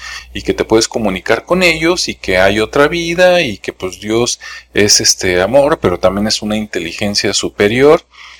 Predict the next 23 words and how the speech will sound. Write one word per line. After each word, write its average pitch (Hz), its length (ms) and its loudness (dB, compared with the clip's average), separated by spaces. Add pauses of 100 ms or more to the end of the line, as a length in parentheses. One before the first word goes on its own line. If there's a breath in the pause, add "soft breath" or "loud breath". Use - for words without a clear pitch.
(220 loud breath)
y 104 200 -4
que, 95 400 -2
y 90 140 -4
que - 100 -8
estamos 110 400 -2
aquí - 180 -14
para 101 380 0
aprender, 82 800 -6
¿no? 123 260 -4
Y 85 100 -8
compartir 90 760 -2
y - 140 -14
que - 140 -4
vas 92 200 0
a 107 40 -6
estar - 280 -2
por 101 160 0
aquí 98 220 -6
dando 104 300 0
vueltas 120 460 2
como 85 240 -8
la 160 160 -2
reencarnación 165 800 -2